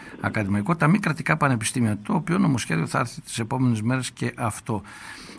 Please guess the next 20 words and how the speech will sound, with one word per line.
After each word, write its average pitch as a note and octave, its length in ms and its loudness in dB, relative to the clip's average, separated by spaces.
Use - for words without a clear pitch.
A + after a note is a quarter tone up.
Ε, A#2+ 280 6
θέλω - 240 -2
να F#4+ 60 0
σε - 140 4
ρωτήσω, B2 520 0
διαβάζω G3+ 460 4
σήμερα, A2+ 680 4
τα G4 80 0
επίσημα A3 380 4
κρατικά B2 320 0
στοιχεία, A2+ 340 0
ότι G#2+ 280 0
στο - 160 2
εξωτερικό D3+ 280 4
υπάρχουν G#3+ 280 4
σαράντα F3+ 500 6
χιλιάδες D#3+ 560 2
Έλληνες D#3 480 4
φοιτητές, A#2 920 -2
σαράντα A#2+ 300 2